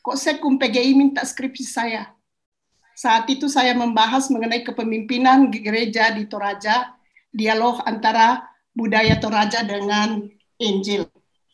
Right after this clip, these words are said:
Memang saya biasa bertemu dengan Pak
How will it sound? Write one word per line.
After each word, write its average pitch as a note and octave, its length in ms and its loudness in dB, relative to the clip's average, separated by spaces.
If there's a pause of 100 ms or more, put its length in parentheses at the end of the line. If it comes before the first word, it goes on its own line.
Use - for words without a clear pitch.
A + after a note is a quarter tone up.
(840)
Memang E4+ 240 6
saya E4+ 240 6
biasa D4+ 240 6
bertemu C4 400 6
dengan A#3 240 4
Pak A3 120 6